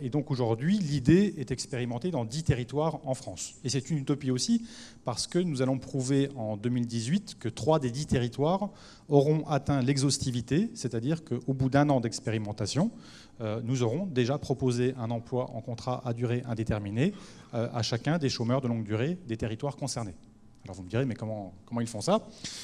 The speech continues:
Eh bien, c'est assez simple. D'abord, nous avons des principes. Nos principes, c'est que personne n'est inemployable. Nous considérons que chaque personne a effectivement des aptitudes, euh, des compétences, des habilités, et qu'il suffit de demander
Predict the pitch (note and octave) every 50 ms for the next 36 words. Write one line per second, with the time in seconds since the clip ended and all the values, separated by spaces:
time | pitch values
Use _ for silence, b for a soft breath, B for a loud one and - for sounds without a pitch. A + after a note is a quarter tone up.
0 | B B B B - A2 B2 E3 E3+ E3 D#3 - - - D3 C#3 - B2+ A#2 -
1 | B2+ A#2+ - G#3 G#3+ G#3 - - B2 B2 B2+ D#3 F3+ F#3+ E3 E3+ D#3+ D3 C3 C3+
2 | B2+ C3 B2+ D#3+ E3+ E3 C#3 D3 C#3+ D#3 D3+ - - B2 - - - - - -
3 | A2 - - A2+ G#2+ - F3 G#3+ G#3 - - - B B B B B B B B
4 | B B - - - C#3+ C3+ - E3+ F3 F3 - D3+ B2+ - F3+ F3 F3 D3+ -
5 | - D3 C3+ B2+ D3 C3 A#2+ G2+ F#2+ F2 - - - - - - - - - D3
6 | D3+ C#3 C3 - - A#2+ G#2+ G2+ G2 C#3+ F#3+ - - A2+ - - B2+ - - G#2+
7 | F2+ - C3+ D#3 F#3 F#3+ B B B B B B A#2+ A#2 A2+ A2+ - B2 A2+ -
8 | - B2+ A#2+ A2+ A2 G#2+ A2 A2 - - G#2 - - D3 F3+ F#3+ G#3 G3+ G3+ B
9 | B B B B - A2 G#2 G2+ A#2+ B2+ - C3 A2 - A2 - - C3 D#3 E3+
10 | D3 C#3 A2 B2 A#2 A#2+ A2+ A2+ A2 - - E3+ G3+ G3 - - - - - -
11 | - - - - - - - B2+ - - B2 - - - C#3 - F3 C3+ B2+ A#2+
12 | C3+ C#3+ D3 C#3 C3+ B2+ C#3 C3 A2